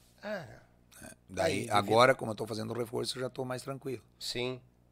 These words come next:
Speaker 1: Aí, viver tomando remédio não dá certo.
Speaker 2: Não.
Speaker 1: Ah, não dá certo.
Speaker 2: Hum.
Speaker 1: Tá louco. Ah, o João falou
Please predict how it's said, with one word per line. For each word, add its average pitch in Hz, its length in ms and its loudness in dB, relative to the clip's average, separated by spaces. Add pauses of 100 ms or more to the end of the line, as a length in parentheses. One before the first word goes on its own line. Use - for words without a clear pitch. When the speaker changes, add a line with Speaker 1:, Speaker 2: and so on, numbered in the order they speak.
(220)
Speaker 1:
Aí, 165 120 0
viver 127 280 -2
tomando 123 260 -2
remédio 110 360 -4
não 151 120 -4
dá 104 140 -8
certo. 95 220 -10
Speaker 2:
Não. 87 280 -4
Speaker 1:
Ah, 113 240 -8
não 92 180 -14
dá 85 120 -20
certo. - 240 -20 (220)
Speaker 2:
Hum. 82 160 -14 (420)
Speaker 1:
Tá 117 120 -6
louco. 110 280 -8 (460)
Ah, 143 800 6
o 143 140 0
João 202 640 8
falou 196 720 8